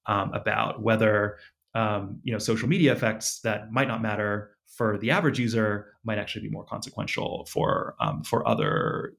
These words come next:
kinds of users. And so I think there's many questions of that kind, um, which, which I think are really important for future research.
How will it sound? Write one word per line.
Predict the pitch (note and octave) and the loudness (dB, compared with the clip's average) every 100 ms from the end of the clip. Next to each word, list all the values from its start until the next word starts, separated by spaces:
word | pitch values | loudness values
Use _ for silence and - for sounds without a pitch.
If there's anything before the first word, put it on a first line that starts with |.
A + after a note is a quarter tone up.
| _ _ - | _ _ -6
kinds | G#2+ G2+ - - | -4 -2 -4 -6
of | A#2 G2 | -8 -8
users. | - - - - - - | -8 -8 -12 -14 -16 -2
And | B2 A#2+ | 0 4
so | C3+ | 4
I | |
think | D3 D#3 | 6 6
there's | A2+ A2 | 6 4
many | A2 A2+ A2 | 6 6 6
questions | G#2 G2 - G#2 G#2 | 2 -4 -6 -6 -6
of | G#2+ G#2+ | -6 -6
that | A2+ - - | -4 -6 -6
kind, | G#2+ A2+ D#3 - - _ - | -2 2 2 2 -6 _ -4
um, | A#2+ G#2 G2 F#2+ | 0 2 0 -2
which, | G2+ G2 - - - - | 0 0 2 2 0 -2
which | A2+ | 0
I | A2+ | 2
think | A2 G#2+ - | 2 0 -2
are | F#2+ | -2
really | G2 - | -2 -2
important | D#2+ - - | -2 -4 -4
for | - | -8
future | - - - | -4 -4 -4
research. | - - - - | -4 -4 -6 -10